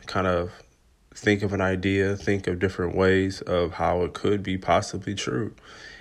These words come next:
And it's a thought that I wanted to share because I wanted everyone else's thoughts and minds and perceptions to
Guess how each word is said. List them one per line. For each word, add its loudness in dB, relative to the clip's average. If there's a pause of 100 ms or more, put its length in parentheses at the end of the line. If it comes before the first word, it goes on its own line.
(220)
And 6
it's 0
a 2
thought 6
that 6
I 4
wanted 0
to -6
share 4 (400)
because -2
I 4
wanted 2
everyone 6
else's 2
thoughts 6
and 0
minds 2 (340)
and -8
perceptions 4
to 0